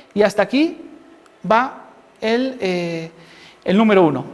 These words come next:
la máquina número uno para cada año. Ujú. Entonces, eh, este de acá, el verdecito, es la suma. Es decir, si nosotros suma-, sumáramos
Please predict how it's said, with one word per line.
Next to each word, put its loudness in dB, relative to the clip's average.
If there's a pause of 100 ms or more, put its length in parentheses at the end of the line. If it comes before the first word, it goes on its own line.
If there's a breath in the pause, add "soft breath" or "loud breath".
(100)
la -2
máquina 0
número 2
uno 0
para 0
cada -2
año. -10 (200)
Ujú. -18 (1700 loud breath)
Entonces, 2
eh, 4
este 2
de 6
acá, 2
el 4
verdecito, 2
es 2
la 2
suma. -2
Es 2
decir, 0
si -6
nosotros -2
suma-, -2
sumáramos -2